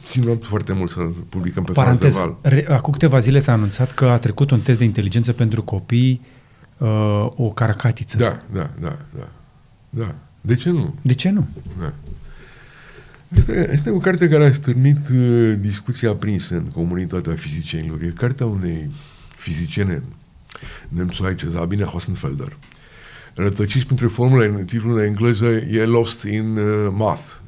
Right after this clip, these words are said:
Speaker 1: uh, dar e, e trimitere la filmul Lost in Translation.
Speaker 2: Da, da.
Speaker 1: Știi?
Speaker 2: Rătăciți în matematică, rătăciți printre formule.
Speaker 1: Da,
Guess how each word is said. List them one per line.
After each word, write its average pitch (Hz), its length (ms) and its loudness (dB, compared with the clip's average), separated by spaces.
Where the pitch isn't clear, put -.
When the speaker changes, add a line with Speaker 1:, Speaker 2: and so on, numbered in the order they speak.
Speaker 1:
uh, 85 120 -6
dar 110 200 0
e, 110 380 0
e 107 240 -2
trimitere 123 420 2
la 120 140 4
filmul 110 400 2
Lost 104 220 0
in 107 100 -4
Translation. 101 720 -4
Speaker 2:
Da, 107 220 2
da. 101 80 0
Speaker 1:
Știi? 87 160 -2
Speaker 2:
Rătăciți 127 400 4
în 117 60 8
matematică, 131 500 4
rătăciți 123 360 4
printre 120 240 2
formule. 110 240 4
Speaker 1:
Da, 82 180 0